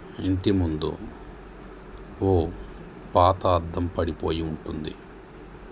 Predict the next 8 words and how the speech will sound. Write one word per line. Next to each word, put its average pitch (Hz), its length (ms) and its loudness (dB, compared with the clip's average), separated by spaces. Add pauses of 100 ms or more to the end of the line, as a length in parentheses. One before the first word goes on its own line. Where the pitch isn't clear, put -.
(680)
ఆ 95 200 8
అద్దం 95 680 2 (1000)
చుట్టూ 92 560 4 (960)
ఎవరూ 90 380 6
ఉండరు. 78 420 2 (1120)
ఎందుకంటే 87 840 0 (760)
ఆ 82 140 8
అద్దాన్ని 90 520 4